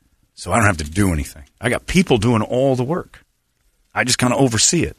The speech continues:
And when, uh, you know, some of the sh-, hits the fan, then I,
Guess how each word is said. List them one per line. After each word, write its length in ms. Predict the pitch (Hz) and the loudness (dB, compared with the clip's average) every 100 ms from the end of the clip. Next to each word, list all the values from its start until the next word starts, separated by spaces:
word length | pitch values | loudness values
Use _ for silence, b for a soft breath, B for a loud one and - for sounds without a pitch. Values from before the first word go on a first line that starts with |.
| - | -4
And 160 | 107 107 | 2 4
when, 220 | 101 98 | 4 2
uh, 160 | 90 | 2
you 160 | 90 110 | 0 -4
know, 160 | 82 90 | -6 -6
some 300 | - 117 104 | -2 0 2
of 80 | |
the 100 | 92 | 2
sh-, 120 | 90 - _ 92 | 0 -6 _ -6
hits 220 | 107 - | -2 -2
the 80 | 98 | -2
fan, 420 | 104 104 139 147 _ | 0 2 0 -4 _
then 160 | 101 101 | 0 2
I, 140 | 104 | 2